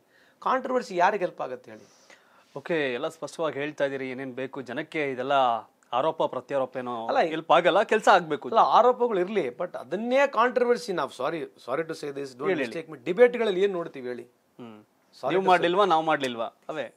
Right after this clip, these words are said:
Speaker 1: ಏನ್ ಎಂಡ್ ಇದೆ ಹೇಳಿ? From national level to down level, ಯಾವುದೇ, how many debates we have got?
Speaker 2: So ಹೆಲ್ತಿ ಡಿಸ್ಕಷನ್ ಆಗ್ತಿಲ್ಲ.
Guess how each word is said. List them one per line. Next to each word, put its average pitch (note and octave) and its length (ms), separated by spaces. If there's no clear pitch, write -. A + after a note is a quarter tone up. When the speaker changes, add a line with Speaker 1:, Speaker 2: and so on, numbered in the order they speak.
Speaker 1:
ಏನ್ B3+ 220
ಎಂಡ್ G#3+ 180
ಇದೆ D#3 140
ಹೇಳಿ? C3 340
From C3 140
national E3+ 500
level E3+ 240
to D#3+ 100
down D#3 300
level, D3+ 200
ಯಾವುದೇ, E3+ 500
how D#3+ 360
many A#3+ 120
debates F3+ 380
we D#3 120
have C#3+ 140
got? C3+ 180
Speaker 2:
So G3+ 80
ಹೆಲ್ತಿ F#3+ 200
ಡಿಸ್ಕಷನ್ F#3+ 380
ಆಗ್ತಿಲ್ಲ. C3 360